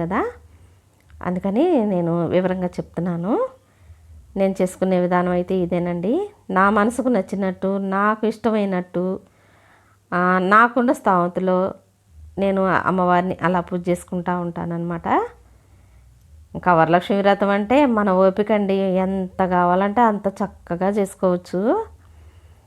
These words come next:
ఇంకా, ఇంక ఇదిగోండి, ఇంకా అమ్మవారికి కూర్చొని ఇంకా గణేశ్వ-, గణేశ స్వామి, విఘ్నేశ్వరుడికి,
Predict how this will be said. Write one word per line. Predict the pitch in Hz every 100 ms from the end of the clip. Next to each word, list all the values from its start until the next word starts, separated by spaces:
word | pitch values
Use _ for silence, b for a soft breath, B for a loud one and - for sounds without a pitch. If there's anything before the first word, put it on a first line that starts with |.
| b b _ _ _
ఇంకా, | 185 185 185 180 180 185 -
ఇంక | 180
ఇదిగోండి, | 202 185 185 185
ఇంకా | 320 285 202
అమ్మవారికి | 185 185 180 180 180 330 403 262 180 180 - _ b b b b b b b - - -
కూర్చొని | 220 214 214 285
ఇంకా | 302 226 196
గణేశ్వ-, | 208 208 240 202 202 196 170
గణేశ | 202 214 233 -
స్వామి, | 202 185 185 185 -
విఘ్నేశ్వరుడికి, | 185 185 208 220 190 190 196 269 466 370 240 175